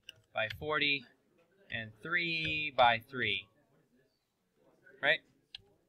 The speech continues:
Consider it if you want to, not a big deal. Make this a little bit easier to see. Okay, we could convert this to editable poly. We're gonna go to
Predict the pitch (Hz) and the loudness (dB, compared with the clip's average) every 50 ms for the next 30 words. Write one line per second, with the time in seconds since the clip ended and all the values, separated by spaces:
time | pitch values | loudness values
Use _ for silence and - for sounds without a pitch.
0 | _ _ _ _ _ - - - _ _ - 131 117 - - 190 180 180 180 175 | _ _ _ _ _ -20 -20 -20 _ _ -12 -12 -6 2 4 6 6 6 4 4
1 | 156 160 - 156 156 156 160 156 - - 165 160 156 151 147 139 139 135 127 117 | 2 0 -4 -4 -4 -2 -2 -2 -4 -6 -6 -6 -6 -6 -4 -2 -2 -2 -2 -2
2 | 123 135 123 117 - 127 127 127 123 120 117 - - - _ _ - 202 - _ | -4 -6 -6 -6 -8 -6 -4 -2 -2 -4 -6 -10 -18 -20 _ _ -20 -20 -20 _
3 | _ _ _ _ _ _ _ _ _ _ _ _ _ _ _ _ _ - _ _ | _ _ _ _ _ _ _ _ _ _ _ _ _ _ _ _ _ -20 _ _
4 | _ _ _ _ _ _ _ _ _ _ 120 _ _ _ _ _ _ _ _ _ | _ _ _ _ _ _ _ _ _ _ _ _ _ _ _ _ _ _ _ _
5 | _ _ 113 _ - _ _ _ _ - _ _ _ _ _ _ _ _ _ _ | _ _ _ _ -20 _ _ _ _ -20 _ _ _ _ _ _ _ _ _ _
6 | _ - 117 - 110 107 - 110 104 113 113 113 107 110 110 - - 117 110 107 | _ -20 -20 -20 -20 -18 -18 -12 -10 -8 -8 -8 -6 -8 -10 -8 -8 -10 -10 -6
7 | 113 110 110 104 101 - - 139 139 139 127 _ _ _ _ _ _ _ _ _ | -4 -4 -4 -4 -4 -4 0 0 0 0 -2 _ _ _ _ _ _ _ _ _
8 | _ _ _ _ _ _ _ _ - - _ _ _ _ _ _ _ _ - 156 | _ _ _ _ _ _ _ _ -20 -20 _ _ _ _ _ _ _ _ 4 4
9 | 160 147 113 107 - - 139 120 - - 120 120 139 139 - - 139 131 120 - | 6 6 4 2 -4 -12 -14 -14 -14 -18 -10 -8 -8 -8 -6 -6 -6 -6 -6 -10
10 | - 131 123 - - 135 139 139 131 123 127 123 - - 147 143 139 127 117 110 | -14 -14 -12 -6 -4 -2 -2 -2 -4 -6 -12 -14 -6 0 4 6 6 6 4 0
11 | 98 92 92 _ - _ _ _ _ _ _ _ _ _ _ _ _ _ _ _ | -4 -6 -8 _ -20 _ _ _ _ _ _ _ _ _ _ _ _ _ _ _
12 | _ _ - 131 135 139 135 120 113 135 131 131 131 131 127 127 127 127 - _ | _ _ -4 -2 0 0 0 2 4 6 6 6 6 4 0 -2 -4 -8 -12 _
13 | - - - 123 120 117 113 | -14 -8 -4 -4 -4 -4 -6